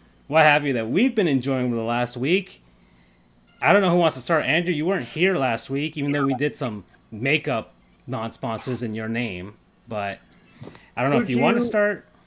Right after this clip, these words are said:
Speaker 2: who did you do with my, my absence?
Speaker 1: Uh,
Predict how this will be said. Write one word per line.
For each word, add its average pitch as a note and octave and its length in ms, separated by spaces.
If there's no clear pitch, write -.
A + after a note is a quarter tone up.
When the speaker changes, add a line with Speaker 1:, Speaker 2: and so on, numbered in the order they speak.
Speaker 2:
who B3 140
did A#3 180
you B3+ 180
do B3+ 200
with A3+ 140
my, A3+ 240
my F#3 160
absence? E3+ 720
Speaker 1:
Uh, A#2+ 220